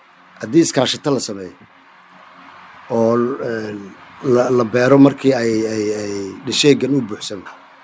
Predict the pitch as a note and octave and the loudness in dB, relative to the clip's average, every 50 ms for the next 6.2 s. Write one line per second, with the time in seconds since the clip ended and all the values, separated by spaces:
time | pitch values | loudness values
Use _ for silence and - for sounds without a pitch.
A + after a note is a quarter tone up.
0 | - - C3 C#3+ - - C3+ C3 B2 D3 C3+ A2+ A#2 G#2+ G#2+ A2+ B2+ C3+ B2+ B2+ | -6 0 0 0 2 2 0 2 4 4 2 2 0 -6 -6 -6 -8 -6 -6 -6
1 | A#2+ A#2 A#2+ A#2 G#2+ A2 C3 D#3 D#3+ D3 C#3 B2+ C3 C#3 C#3 C3 A2+ - _ _ | -6 -6 -8 -10 -8 -4 -2 0 0 0 -2 -4 -2 -2 0 0 -2 -4 _ _
2 | _ _ _ _ _ _ _ _ _ _ _ _ - - - B2 A2+ - - D3 | _ _ _ _ _ _ _ _ _ _ _ _ -12 -10 -8 -6 -6 -2 2 4
3 | D3+ C#3+ C3 A2+ C#3 C#3+ C3+ C3 C#3+ C3 - A2+ G2+ F#2+ F2 - _ _ _ _ | 4 4 4 4 2 0 0 0 0 -2 -2 -4 -6 -8 -10 -14 _ _ _ _
4 | _ _ _ _ _ _ _ _ _ _ - - _ _ - - - - _ _ | _ _ _ _ _ _ _ _ _ _ -20 -20 _ _ -20 -20 -20 -20 _ _
5 | - C3+ A#2+ A#2 A#2 G#2 - C#3+ D3+ D3 B2+ A2+ C3+ B2+ A#2+ A2+ A2 A2+ A2+ G#2 | -12 -8 -4 -2 -2 0 4 6 6 6 6 4 0 -2 -2 -2 -4 -4 -6 -6
6 | G#2+ G#2 F#2+ F2 | -8 -8 -10 -12